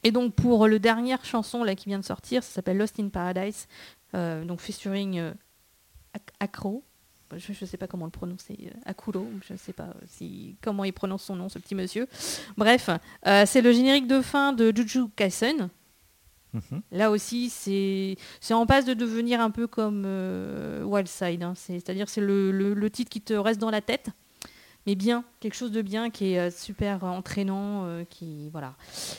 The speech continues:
Speaker 1: Et, euh, le générique, en plus, pareil, au niveau visuel, euh, est, est très, très bon. Et, euh, moi, je vous, je vous pousse à aller écouter Ali sur, euh, Spotify, par exemple,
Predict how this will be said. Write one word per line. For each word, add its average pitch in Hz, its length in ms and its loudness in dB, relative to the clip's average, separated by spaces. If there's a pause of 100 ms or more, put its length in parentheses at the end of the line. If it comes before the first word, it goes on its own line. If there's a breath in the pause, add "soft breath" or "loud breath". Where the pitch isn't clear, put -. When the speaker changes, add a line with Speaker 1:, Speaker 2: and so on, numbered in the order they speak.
(160 loud breath)
Speaker 1:
Et, 196 220 4
euh, 185 580 2
le 185 100 2
générique, 185 300 0
en 180 60 -2
plus, 202 240 -2
pareil, 185 340 -2
au 185 40 -4
niveau 175 260 -6
visuel, 180 480 -2
euh, 160 280 -4 (220)
est, - 280 -8
est 185 60 -6
très, - 180 -6
très 185 200 -2
bon. 196 180 -4 (1160)
Et, 202 220 6
euh, 185 100 6
moi, 220 160 4
je 240 80 4
vous, 233 420 2 (1000)
je 196 100 -8
vous 202 160 -4
pousse 349 300 -2
à 254 60 6
aller 233 180 2
écouter 226 480 -2
Ali 240 340 0
sur, 208 400 -8
euh, 190 200 0
Spotify, 214 540 -6
par 208 140 -4
exemple, 190 320 -4